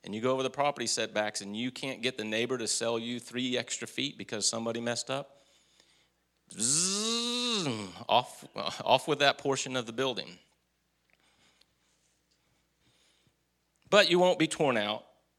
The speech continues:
You'll survive. You'll realize,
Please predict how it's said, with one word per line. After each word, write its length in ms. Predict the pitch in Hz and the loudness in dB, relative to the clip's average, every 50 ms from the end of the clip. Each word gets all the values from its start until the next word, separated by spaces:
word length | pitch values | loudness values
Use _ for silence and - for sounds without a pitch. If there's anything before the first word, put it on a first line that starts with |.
| _ _ _ _ _ _ _ _ _ _ | _ _ _ _ _ _ _ _ _ _
You'll 160 | - 139 156 | 2 4 6
survive. 760 | 147 - 170 143 113 117 113 110 107 107 104 107 117 - - - - _ _ _ _ _ _ _ _ _ _ _ _ - | 6 6 4 4 6 8 8 8 8 8 6 4 0 -4 -12 -20 -20 _ _ _ _ _ _ _ _ _ _ _ _ 4
You'll 160 | 135 151 143 | 6 6 8
realize, 800 | 131 143 175 190 180 156 127 113 110 107 107 107 107 104 - | 10 10 10 10 10 10 10 8 8 8 6 4 2 0 -2